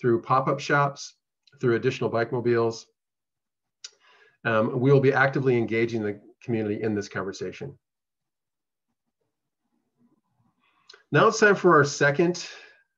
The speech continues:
our second, um, our second breakout rooms. We'll have a little more time now. We'll take twenty minutes to talk about our strategic plan in your individual groups.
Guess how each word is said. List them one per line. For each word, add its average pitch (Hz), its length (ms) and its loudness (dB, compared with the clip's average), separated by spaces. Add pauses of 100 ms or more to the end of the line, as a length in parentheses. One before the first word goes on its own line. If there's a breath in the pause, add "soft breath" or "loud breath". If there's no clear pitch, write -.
(120)
our 123 80 -8
second, 151 580 -4 (100)
um, 110 600 -2 (1160)
our 123 60 -10
second 156 320 -4
breakout 120 400 -4 (200)
rooms. 107 260 -8
We'll 131 140 -4
have 143 160 0
a - 20 -4
little 143 200 0
more 151 140 0
time 113 340 -6
now. 101 340 -10 (100)
We'll - 140 -12
take 117 240 -8
twenty 143 260 2
minutes 107 480 -2 (560 soft breath)
to - 80 -6
talk 127 280 0
about 113 440 2 (400)
our 113 140 0
strategic 127 480 -6
plan 110 300 0
in 127 140 -4
your 117 140 2
individual 110 460 -2
groups. 101 480 -10